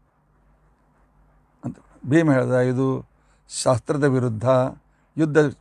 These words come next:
ಬಂದ, ಬಂದ ಮೇಲೆ ಮಧ್ಯದಲ್ಲಿ ಶಿಬಿರಕ್ಕೆ ಹೋಗೋದು ಅಂತ ತಿಳ್ಕೊಂಡಂತಂದ್ರೆ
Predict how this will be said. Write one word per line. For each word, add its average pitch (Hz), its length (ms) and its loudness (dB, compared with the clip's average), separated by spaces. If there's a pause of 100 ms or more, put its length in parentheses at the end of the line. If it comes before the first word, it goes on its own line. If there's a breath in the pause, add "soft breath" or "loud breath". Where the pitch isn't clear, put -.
ಬಂದ, 127 260 -2
ಬಂದ 123 460 0
ಮೇಲೆ 127 460 0 (680)
ಮಧ್ಯದಲ್ಲಿ 131 760 0 (680)
ಶಿಬಿರಕ್ಕೆ 151 360 2
ಹೋಗೋದು 127 360 0
ಅಂತ 123 140 -2
ತಿಳ್ಕೊಂಡಂತಂದ್ರೆ 123 960 -2